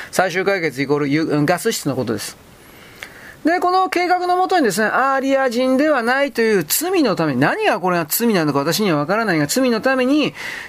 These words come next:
ユダヤ人の、への計画的な体系的な根絶案、つまり殺害が計画されるわけです。実行にさらに移されていくわけです。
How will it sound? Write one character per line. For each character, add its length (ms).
ユ 180
ダ 100
ヤ 180
人 260
の、 300
へ 160
の 280
計 180
画 120
的 180
な 140
体 180
系 160
的 220
な 200
根 200
絶 180
案、 80
つ 80
ま 60
り 40
殺 360
害 240
が 380
計 180
画 160
さ 160
れ 100
る 80
わ 80
け 60
で 80
す。 80
実 200
行 180
に 140
さ 120
ら 100
に 160
移 100
さ 180
れ 80
て 100
い 60
く 80
わ 80
け 80
で 80
す。 180